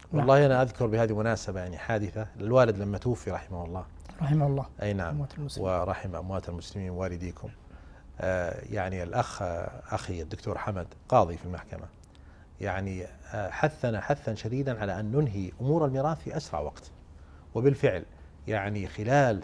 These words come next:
Speaker 2: ثلاثة أشهر أنهينا كل متعلقات التركة، واستفدنا في هذا من بعض قرابتنا الذين أخروا قسمة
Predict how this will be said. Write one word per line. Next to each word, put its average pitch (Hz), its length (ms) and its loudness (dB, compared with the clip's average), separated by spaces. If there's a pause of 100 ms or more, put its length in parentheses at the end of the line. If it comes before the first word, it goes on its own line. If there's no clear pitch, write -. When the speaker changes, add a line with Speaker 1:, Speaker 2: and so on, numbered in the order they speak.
Speaker 2:
ثلاثة 135 460 0
أشهر 147 340 -6 (260)
أنهينا 131 500 0 (200)
كل 202 360 0
متعلقات 113 800 -2
التركة، 80 480 -6 (720)
واستفدنا 175 580 6
في 139 180 2
هذا 135 400 4 (460)
من 131 120 4
بعض 160 220 6
قرابتنا 107 640 0 (200)
الذين 123 300 2
أخروا 123 580 0 (120)
قسمة 98 520 -2